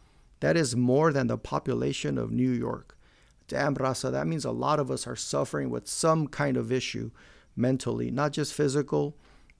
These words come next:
not just financial, but mental. But the problem, raza, is not having those big-ass numbers having mental issues. The problem is that a lot of us are not doing anything about it. You know, because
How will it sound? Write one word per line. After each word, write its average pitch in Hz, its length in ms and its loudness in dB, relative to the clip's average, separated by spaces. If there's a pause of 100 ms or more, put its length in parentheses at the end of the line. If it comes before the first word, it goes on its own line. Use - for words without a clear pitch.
(120)
not 135 180 2
just 139 200 -2
financial, 131 540 0
but 123 220 -2
mental. 123 560 -2 (800)
But 160 140 0
the 165 100 6
problem, 233 320 6
raza, 226 440 4
is 147 180 0
not 170 160 4
having 175 320 4
those 147 200 6
big-ass 165 480 4
numbers 151 480 2 (320)
having 135 340 4
mental 127 400 2
issues. 120 440 -4 (340)
The 127 80 2
problem 165 440 4
is 151 240 2
that 135 200 2
a 127 80 0
lot 135 200 4
of 143 100 0
us 147 160 0
are 127 120 0
not 127 260 2
doing 135 400 4 (160)
anything 139 540 0
about 113 400 -2
it. 104 120 -6 (880)
You 156 80 2
know, 165 160 4
because 170 520 0